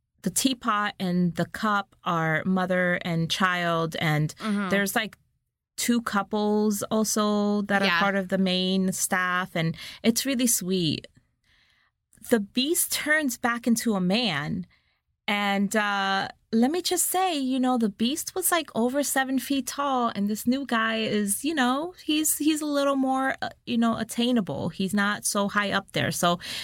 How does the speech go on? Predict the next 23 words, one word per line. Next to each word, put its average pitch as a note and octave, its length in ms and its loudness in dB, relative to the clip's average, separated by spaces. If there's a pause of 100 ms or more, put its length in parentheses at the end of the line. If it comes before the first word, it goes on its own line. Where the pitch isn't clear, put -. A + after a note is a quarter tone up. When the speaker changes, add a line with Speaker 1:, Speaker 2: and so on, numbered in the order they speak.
Speaker 1:
they A3+ 140 0
have A3+ 220 0
their A#3 120 0
first A3 400 -2
kiss, G#3+ 480 0
and F#3+ 140 2
it's F#3 160 -2
a G3 40 0
little G3 240 2
easier G3 440 0
for E3 180 -4
her. E3 320 -2 (880)
Speaker 2:
Yeah, C4+ 340 0
it's G3 120 -10
a A3+ 40 -4
little B3+ 160 -6
easier G#3 400 -4
for G3+ 140 -8
her. G3 260 -4 (540)
Um, G#3 560 0 (480)
and, G#3+ 800 -2
you A3 200 0
know, G#3+ 420 0